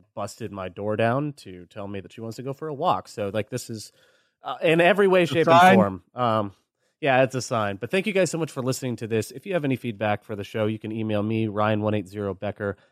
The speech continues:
Speaker 1: at gmail dot com, or hit us up on Twitter at Ryan one eight zero Becker or at Tony underscore Anobile, N A N O B I L E. Um, and Anna, if you are willing to, I'm not gonna put you on the spot here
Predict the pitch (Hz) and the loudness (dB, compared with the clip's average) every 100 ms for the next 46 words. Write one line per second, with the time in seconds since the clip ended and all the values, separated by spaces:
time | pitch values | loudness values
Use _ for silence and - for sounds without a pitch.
0 | _ 101 107 107 101 101 - 151 160 151 | _ -12 -4 0 0 0 0 2 2 2
1 | 120 123 151 139 143 127 120 165 160 156 | 0 0 0 -2 -2 0 0 0 2 2
2 | - 139 123 139 131 127 120 110 117 104 | 2 0 2 2 2 0 -2 -4 -4 -2
3 | 117 113 104 98 113 110 101 _ - 117 | -4 -6 -8 -8 -6 -8 -8 _ -14 -8
4 | 110 110 110 98 - 113 104 101 98 95 | -8 -8 -8 -10 -10 -4 -2 -2 -4 -2
5 | 127 139 139 135 101 107 110 - - 147 | 0 2 0 -2 -4 -4 -4 -8 -6 0
6 | 170 147 135 131 117 117 110 110 _ _ | 0 2 2 2 2 2 2 -2 _ _
7 | _ 107 120 107 113 110 107 - _ _ | _ -6 -4 -2 0 0 -2 -8 _ _
8 | 104 98 98 _ 113 123 147 _ _ _ | -6 -6 -6 _ -12 -10 -12 _ _ _
9 | 110 107 101 95 95 _ _ - 127 120 | -2 0 0 -2 -10 _ _ -6 -2 -2
10 | 107 - _ _ _ _ 139 165 175 139 | -2 -10 _ _ _ _ -2 0 2 0
11 | 123 135 139 143 127 123 120 113 - - | -4 -2 0 0 2 4 4 2 -2 -12
12 | 113 135 151 139 151 - 131 123 117 123 | -4 0 2 0 -4 -4 -2 0 0 -2
13 | 120 113 - 110 101 - 104 104 107 101 | -2 -6 -6 -6 -6 -6 -6 -4 -4 -4